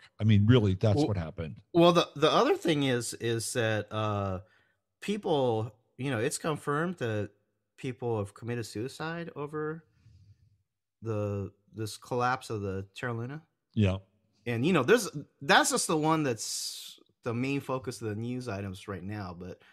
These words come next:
Speaker 2: there's a lot of positions that people held that went down, but I would say that, um, that's total South Node Scorpio, 'cause you're talking about, like, loss of assets, uh,
Speaker 1: Right.
Speaker 2: and then South Node Scorpio, you, that could literally mean people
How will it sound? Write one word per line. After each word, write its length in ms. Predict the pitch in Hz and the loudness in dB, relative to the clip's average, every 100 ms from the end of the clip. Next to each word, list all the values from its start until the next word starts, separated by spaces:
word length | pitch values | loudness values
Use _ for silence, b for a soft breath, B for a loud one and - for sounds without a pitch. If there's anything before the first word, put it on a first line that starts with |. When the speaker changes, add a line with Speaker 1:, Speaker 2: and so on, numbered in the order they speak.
| b b b _ | b b b _
Speaker 2:
there's 140 | 175 | -4
a 40 | 208 | -2
lot 280 | 120 143 151 | 4 4 4
of 140 | 120 | 0
positions 460 | - 107 107 110 104 | -4 -6 -4 -4 -6
that 100 | - | -6
people 280 | 113 104 | -8 -8
held 300 | 95 113 107 | -6 -4 -4
that 200 | 98 87 | -6 -10
went 240 | 95 107 104 | -8 -6 -6
down, 280 | 98 117 131 | -6 -6 -6
but 240 | 98 - B B B B - | -8 -10 B B B B -6
I 140 | 120 | -2
would 180 | 127 123 | 0 0
say 320 | - 139 131 | -2 0 0
that, 380 | 120 104 101 101 _ | 0 -2 -2 -6 _
um, 640 | 104 101 101 98 92 90 b b b b b | -8 -4 -4 -4 -6 -10 b b b b b
that's 280 | 120 117 - | -6 -4 -8
total 420 | - 151 143 135 | -4 0 0 0
South 320 | 127 131 131 | 0 0 0
Node 140 | 127 113 | -2 -6
Scorpio, 440 | - 131 120 98 | -4 -4 -4 -6
'cause 180 | 98 101 | -6 -6
you're 80 | 107 | -4
talking 360 | 127 113 120 | -4 -6 -6
about, 260 | 110 104 101 | -6 -6 -4
like, 260 | 101 95 | -6 -6
loss 300 | 107 113 120 | -4 -4 -4
of 80 | 117 | -6
assets, 800 | 90 101 101 104 95 - - - _ _ _ _ _ _ | -6 -6 -6 -8 -10 -10 -14 -16 _ _ _ _ _ _
uh, 260 | 107 104 98 | -8 -6 -2
Speaker 1:
Right. 300 | 98 98 95 - _ | -2 -2 -6 -10 _
Speaker 2:
and 220 | 120 113 | -6 -2
then 460 | 117 113 107 104 101 | -2 -2 -2 -4 -6
South 320 | - 135 120 | -6 -4 -2
Node 140 | 131 104 | -2 -6
Scorpio, 340 | - 160 113 | -6 -6 -4
you, 160 | 110 131 | -4 -4
that 160 | 139 | -4
could 120 | 147 | -4
literally 440 | 113 127 139 127 117 | -4 -2 0 0 -2
mean 260 | 113 110 | -4 -6
people 600 | 101 120 113 107 98 95 | -6 -10 -8 -6 -6 -8